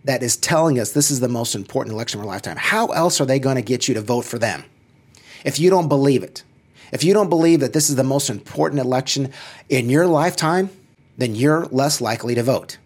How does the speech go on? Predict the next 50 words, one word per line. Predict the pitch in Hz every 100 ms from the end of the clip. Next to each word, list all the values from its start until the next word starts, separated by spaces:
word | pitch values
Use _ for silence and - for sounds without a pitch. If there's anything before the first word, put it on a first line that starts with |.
| _
So | - 143 -
each | 175 180
party, | - 165 139 90 76 _ _ _
the | 87
left | 104 170 - -
and | 135
the | 127
right, | 131 110 - -
are | 117
going | 123 127 120
to |
use | 101 117 104
that. | - - - - _ _ _ _ _ _
And | 135
they'll | 120
use | 127 135
it | 113
every | 127 135
four | 127 131 117
years. | 104 76 - - _ _ _
So | -
I | 113
guarantee | 139 147 151 170 139
you |
what's | 123 127
gonna | 135 120
happen | 127 127 131 123 131 -
and | 101
what's | 120
happening | 139 131 156 156
now, | 156 170 113 123 - _ _ _ _ _ _
"This | 120 127
is | 123
the |
most | 127 131 127
important | 120 139 135
election | 131 139 143
of |
your | 131
lifetime," | 135 147 117 98
both | 110 110
sides | 110 101
will | 104
use | 92 80
it. | - - _
How | - 156 131
else | 147 139
are |
they | 117
gonna | 120 117 110